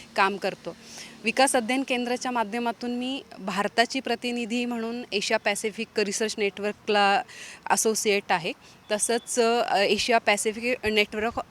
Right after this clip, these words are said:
अ, network of environment defenders, त्याची, अ, <laughs> म्हणजे, अ, एन्व्हायर्नमेंट डिफेंडर म्हणून त्याचं काम पाहते.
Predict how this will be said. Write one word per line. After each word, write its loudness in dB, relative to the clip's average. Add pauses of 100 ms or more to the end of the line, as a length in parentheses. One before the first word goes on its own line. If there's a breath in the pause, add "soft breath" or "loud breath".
(120)
अ, 6
network 0
of -2
environment 4
defenders, 0 (460 loud breath)
त्याची, 0
अ, -2 (160)
<laughs> -10
म्हणजे, 8 (280)
अ, 0
एन्व्हायर्नमेंट 2
डिफेंडर -2
म्हणून -2
त्याचं -2
काम 2
पाहते. -4